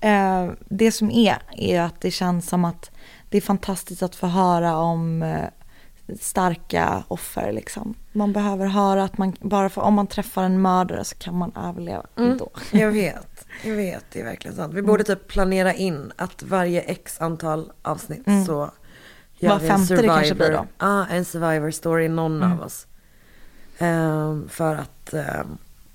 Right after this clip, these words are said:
Speaker 2: ja, men, ja, men man, man typ behöver det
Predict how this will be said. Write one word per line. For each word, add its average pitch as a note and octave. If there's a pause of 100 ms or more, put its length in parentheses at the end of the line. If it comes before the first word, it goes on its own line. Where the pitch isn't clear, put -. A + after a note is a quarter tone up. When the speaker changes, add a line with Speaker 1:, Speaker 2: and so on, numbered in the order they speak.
(300)
Speaker 2:
ja, F#3
men, F#3+ (1800)
ja, F#3+
men F#3
man, F3+
man F3
typ -
behöver D#3+
det -